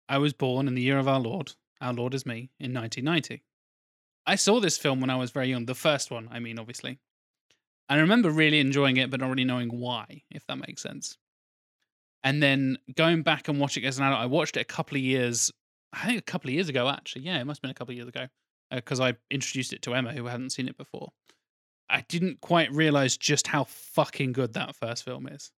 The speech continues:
'cause it had a kind of, like, I assumed I liked it because it's, I grew up watching martial arts films, and it was a martial arts film, and I was ten, so cool.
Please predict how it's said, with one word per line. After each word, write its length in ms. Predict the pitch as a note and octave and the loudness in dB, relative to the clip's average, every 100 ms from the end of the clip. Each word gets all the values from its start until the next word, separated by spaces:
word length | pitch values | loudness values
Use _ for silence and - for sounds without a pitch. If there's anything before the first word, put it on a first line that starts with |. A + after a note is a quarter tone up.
| _ _ _ | _ _ _
'cause 120 | C#3+ | 2
it 120 | E3 | 2
had 200 | C#3 F3 | 2 2
a 60 | E3+ | 2
kind 260 | - E3 D3+ | 2 2 2
of, 120 | C3 | 2
like, 320 | B2 B2 - _ _ - | 0 -2 -10 _ _ -4
I 100 | C#3+ | 0
assumed 380 | D3 - F#3 D#3+ | 2 4 4 6
I 120 | D3 | 6
liked 400 | C#3 C#3 B2+ - | 4 2 0 -4
it 120 | C#3 | -4
because 300 | C3 - B2+ | -4 -4 -2
it's, 260 | C3+ - - | -4 -4 -6
I 140 | - C3+ | -6 -4
grew 180 | D3+ C3+ | 0 0
up 100 | A#2 | 0
watching 300 | B2+ B2+ B2+ | -4 -4 -4
martial 300 | B2 - B2 | -4 -4 -4
arts 180 | B2 | -6
films, 400 | - B2 A#2 A#2 - | -6 -4 -4 -6 -6
and 160 | B2 A#2+ | -6 -6
it 80 | |
was 100 | B2 | -6
a 40 | B2 | -4
martial 300 | A#2+ B2 A#2+ | -4 -4 -6
arts 140 | C3+ | -6
film, 240 | - A2+ B2 | -6 -6 -6
and 100 | A#2 | -6
I 120 | A2+ | -6
was 160 | A2 A2+ | -8 -10
ten, 420 | - A2 G#2+ A2 | -8 -8 -8 -10
so 340 | - A#2 A2+ - _ _ _ | -6 -6 -8 -16 _ _ _
cool. 340 | - C3+ G#2 | -4 -4 -4